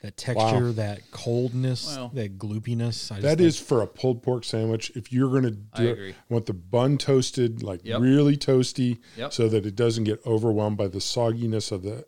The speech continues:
Speaker 2: of everything. That's, that's exactly right. And to me, if you're gonna, although I love brisket,
Speaker 3: Oh,
Speaker 2: but
Speaker 3: yeah.
Speaker 2: if you wanna judge a pitmaster, the barbecue experience, it's ribs and it's, it's pulled pork.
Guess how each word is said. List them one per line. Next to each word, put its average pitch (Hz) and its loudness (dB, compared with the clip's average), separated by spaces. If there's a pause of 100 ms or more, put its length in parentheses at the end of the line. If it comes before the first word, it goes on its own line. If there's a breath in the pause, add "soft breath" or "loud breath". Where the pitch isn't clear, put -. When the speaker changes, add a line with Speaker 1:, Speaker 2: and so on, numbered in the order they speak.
Speaker 2:
of 107 -8
everything. 104 -4 (440 loud breath)
That's, - -8
that's 135 -8
exactly 123 -4
right. 104 -2
And 131 0
to 135 2
me, 165 4
if 120 -6
you're 127 0
gonna, 127 0 (100)
although 120 2
I 110 4
love 104 0
brisket, 101 -6 (680 soft breath)
Speaker 3:
Oh, 156 -10
Speaker 2:
but 160 -2
Speaker 3:
yeah. 110 4
Speaker 2:
if 110 -4
you 123 4
wanna 131 4
judge 110 2 (100)
a 104 -8 (220)
pitmaster, 104 -4 (500)
the 104 -14
barbecue 110 0
experience, 98 -4
it's 95 -10
ribs 98 -4
and 92 -6
it's, - -10
it's 117 -12
pulled - -12
pork. - -18